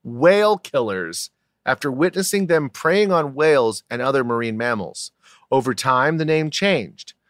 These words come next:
While these large animals are apex predators that threaten fish and other animals, as of twenty thirteen, there has never been a record of wild orcas attacking humans. Orcas are classified in the dol-,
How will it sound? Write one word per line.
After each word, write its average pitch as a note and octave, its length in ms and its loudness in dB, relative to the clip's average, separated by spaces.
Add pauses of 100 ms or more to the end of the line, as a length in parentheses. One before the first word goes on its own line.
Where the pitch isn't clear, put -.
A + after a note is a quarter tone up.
(380)
While D#3+ 180 6
these F3+ 220 2
large E3 320 4
animals D#3+ 440 2
are D3 140 -4
apex E3+ 460 0
predators D3+ 600 2
that C3+ 200 -2
threaten C#3 380 0
fish - 480 -2 (100)
and B2 140 -6 (760)
other E3+ 380 2
animals, A2+ 680 0 (400)
as D3 180 2
of C#3 140 -2
twenty A#3 280 4
thirteen, F#3 760 2 (320)
there D3 160 2
has A#2 220 -4
never D3+ 480 2
been A#2+ 220 -4
a G2 80 -4
record A#2+ 460 -2
of G2+ 140 -10
wild G#2+ 360 0
orcas G2 540 -6
attacking F#2+ 500 -6
humans. F2+ 680 -12 (760)
Orcas F3 260 2
are E3 60 -2
classified D#3 640 2
in A#2 80 -4
the A2 80 -4
dol-, C3 540 0